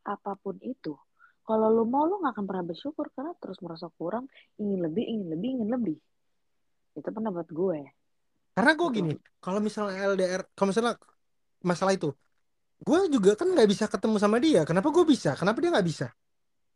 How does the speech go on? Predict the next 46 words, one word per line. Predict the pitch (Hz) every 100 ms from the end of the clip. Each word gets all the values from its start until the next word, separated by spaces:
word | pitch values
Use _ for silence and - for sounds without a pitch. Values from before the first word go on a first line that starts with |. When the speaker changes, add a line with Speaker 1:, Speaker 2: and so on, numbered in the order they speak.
| _ _ _ _ 156
Speaker 2:
Karena | 208
gue | 277 269
udah, | 220 190 185 175 185
udah, | 160 170 226 208
udah | 160 170
Speaker 1:
Karena |
Speaker 2:
nyari | 170 170
kebutuhan | 175 170 165 160
gue | 175 208
kan | 151 131
ya, |
bukan | 135 135 143
nyari | 143
keinginan | - 311 392 208
Speaker 1:
Iya, | -
Speaker 2:
gue. | 165 - - 370
Speaker 1:
itu | - 277
maksud | 254 220 - 196
gue, | 226 262
poin | 180 165 185
gue. | 170 165 _ -
Karena | 214 285
lu, | 330 359 -
menurut | 220 196 180 175
lu, | 262 - _ _ -
oke, | 196 - 202 196 180
dia | 190 240 -
cewek | 190 175 160
yang | 156
gue | 156 156
butuh, | 147 147 147 220
gue | 214 214 233
udah | 208 -
cukup. | 220 - - 196 _ _ _ _ -
Mau | 180 170
gue | 160 170 156
jauh, | 175 202
mau | 208 196
apa, | -
gue | 214 247
percaya. | 247 185 - 165 175 196 - -
Sedangkan | 185 175 170 170 170 170
dia | 180 285 381
mungkin | 269 262 359
pemikiran | - 220 185 185 185 104
dia, | 131